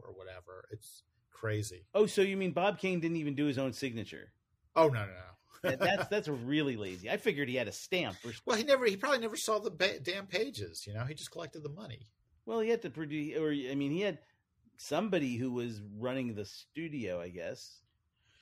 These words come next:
Speaker 1: Oh, I don't know.
Speaker 2: Well, I, I thought that was the, I mean, I don't know that it was actual physical studio, but I thought, I thought he was supposed to provide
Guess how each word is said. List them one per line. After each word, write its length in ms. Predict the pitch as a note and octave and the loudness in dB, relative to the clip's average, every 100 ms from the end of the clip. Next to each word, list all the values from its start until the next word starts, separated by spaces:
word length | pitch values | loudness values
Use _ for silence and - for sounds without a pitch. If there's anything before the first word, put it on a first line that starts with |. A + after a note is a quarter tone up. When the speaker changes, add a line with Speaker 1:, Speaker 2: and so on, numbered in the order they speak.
| _ _ _ G#2 | _ _ _ -6
Speaker 1:
Oh, 180 | G#2+ G#2+ | -2 -2
I 100 | A2+ | -2
don't 140 | A2+ | -2
know. 240 | A2+ G2 F#2 - _ _ - | -6 -8 -10 -18 _ _ 0
Speaker 2:
Well, 160 | E3 | 4
I, 300 | F#3+ F3+ D#3+ | 4 4 2
I 40 | D#3+ | 2
thought 180 | F3 E3 | 2 4
that 140 | D#3 | 2
was 120 | C3+ | 0
the, 100 | C#3 | -2
I 60 | C#3+ | 0
mean, 140 | D3+ | 0
I 80 | D#3+ | 2
don't 100 | E3 | 2
know 80 | D3 | 2
that 120 | C3 | 2
it 40 | B2 | 2
was 120 | A#2 | -2
actual 260 | A#2 G#2+ | -4 -6
physical 340 | G2 C3 G#2+ G#2+ | -6 -6 -4 -8
studio, 420 | - D3 B2 G2+ | -6 -4 -2 -4
but 140 | G2+ | -4
I 60 | G#2+ | -2
thought, 180 | B2 G#2+ - - | -2 -2 -8 -2
I 80 | C#3+ | 0
thought 140 | C#3+ | 0
he 220 | G#2 E3+ | -2 -2
was 260 | D#3 C#3+ - _ _ | 2 2 0 _ _
supposed 460 | - B2 C#3+ B2 C3+ | -8 0 0 0 -6
to 80 | B2 | -8
provide 840 | C3+ A#2 A#2 A#2+ A#2+ A#2+ A#2 | -6 -4 0 0 0 0 -2